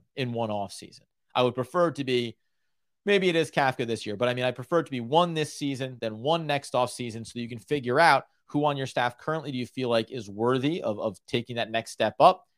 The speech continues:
And I would hate to see if it's an internal promotion, there's nothing wrong with that, but I'd hate to see taking a guy who was maybe a, you know, lower level positional coach the year prior,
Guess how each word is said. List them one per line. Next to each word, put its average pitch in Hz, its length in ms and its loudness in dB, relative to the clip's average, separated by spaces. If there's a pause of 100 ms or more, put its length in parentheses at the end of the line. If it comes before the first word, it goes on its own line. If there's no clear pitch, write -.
And 123 80 0
I 120 60 4
would 117 120 0
hate 165 360 0
to 123 100 -8
see 113 380 -2
if 110 100 -10
it's 110 100 -14
an 113 60 -6
internal 131 540 0
promotion, 151 640 -2
there's 110 140 -12
nothing 113 240 0
wrong 113 220 4
with 165 120 -2
that, 196 260 4 (360)
but 135 100 4
I'd 127 80 6
hate 151 220 2
to 143 80 -4
see 143 280 0
taking 147 400 0
a 131 60 -6
guy 120 540 2 (320)
who 131 80 2
was 123 180 2
maybe 147 540 0
a, 117 380 -2 (340)
you 113 60 -8
know, 113 100 -2
lower 175 260 8
level 160 240 4
positional 143 480 -2
coach 135 340 0
the 127 80 -6
year 123 160 -2
prior, 117 520 2